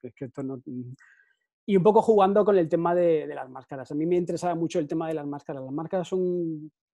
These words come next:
prácticamente un tema inagotable en la, en la historia del arte. Eh, eh, siempre tienen esta cosa de, de, de jugar con, con lo grotesco,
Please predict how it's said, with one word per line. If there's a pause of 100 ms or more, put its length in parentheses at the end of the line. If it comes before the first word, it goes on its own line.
prácticamente
un
tema
inagotable
en
la,
en
la
historia
del
arte. (520)
Eh,
eh, (1040)
siempre
tienen
esta
cosa
de,
de,
de
jugar
con,
con
lo
grotesco,